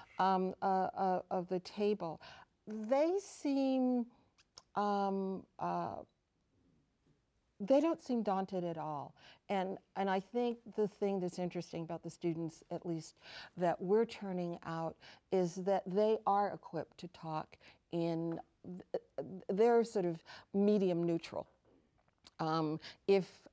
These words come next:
uh, you know, if they got a job, uh, uh, working for, for, for Scott, they'd be delighted and thrilled, um, and they can do newspaper journalism, old-fashioned newspaper journalism. But they can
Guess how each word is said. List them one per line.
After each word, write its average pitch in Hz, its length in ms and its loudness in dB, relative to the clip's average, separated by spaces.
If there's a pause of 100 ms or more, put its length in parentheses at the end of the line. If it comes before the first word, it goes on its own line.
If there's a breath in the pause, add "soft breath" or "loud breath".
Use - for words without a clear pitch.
uh, 170 580 2
you 196 160 2
know, 165 200 0
if - 100 -10
they 190 100 2
got 190 320 2 (400 loud breath)
a 175 80 4
job, 175 460 2 (340 loud breath)
uh, 170 40 -2 (340)
uh, 151 200 0
working 175 520 2
for, 170 260 -2 (140)
for, 165 260 -6
for 175 120 -4
Scott, 175 240 -4
they'd 180 180 0
be 170 80 0
delighted 185 800 2
and 151 120 -10 (140)
thrilled, 214 640 4 (360 loud breath)
um, 175 300 4
and 180 180 0
they 190 120 6
can 190 280 -2
do 170 380 4 (240 loud breath)
newspaper 175 800 0 (280)
journalism, 151 560 0
old-fashioned 160 460 -4
newspaper 143 480 -8 (380 loud breath)
journalism. 151 800 -2 (500 loud breath)
But 196 220 6 (120)
they 202 340 6
can 190 380 -2